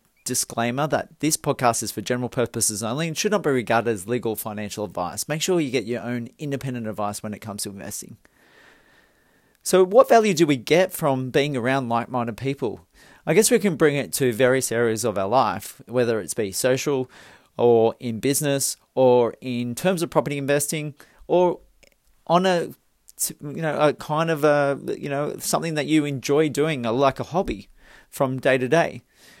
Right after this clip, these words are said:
What value can you create for yourself within doing that particular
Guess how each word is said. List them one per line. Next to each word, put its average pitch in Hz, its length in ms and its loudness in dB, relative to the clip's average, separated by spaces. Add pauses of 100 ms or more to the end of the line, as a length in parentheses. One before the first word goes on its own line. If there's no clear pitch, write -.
(160)
What 170 200 4
value 170 360 2 (160)
can 156 220 -6
you 156 100 -6
create 135 600 -4
for - 140 -6
yourself 117 680 -2
within 131 480 -4
doing 139 360 -4
that 120 320 -6 (180)
particular 120 680 -2